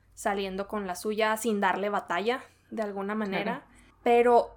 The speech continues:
Speaker 1: vaya revelación que nos llevamos en este capítulo, creo que de las más importantes de toda la trilogía,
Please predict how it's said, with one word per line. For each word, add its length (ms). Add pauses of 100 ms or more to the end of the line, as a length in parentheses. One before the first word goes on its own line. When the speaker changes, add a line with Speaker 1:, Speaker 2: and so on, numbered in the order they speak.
(120)
Speaker 1:
vaya 640
revelación 680
que 100
nos 160
llevamos 600
en 160
este 240
capítulo, 560
creo 160
que 80
de 100
las 180
más 200
importantes 580
de 120
toda 600
la 200
trilogía, 800